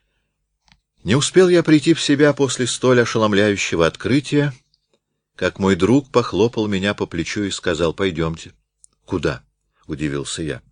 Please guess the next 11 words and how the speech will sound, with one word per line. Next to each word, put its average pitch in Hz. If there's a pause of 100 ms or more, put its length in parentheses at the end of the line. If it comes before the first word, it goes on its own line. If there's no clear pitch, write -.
(600)
"Ко 98
мне 143
в -
комнату". 117 (500)
"А 85
что -
мы 82
там 90
будем 87
делать?" 71 (560)
"Размышлять". 101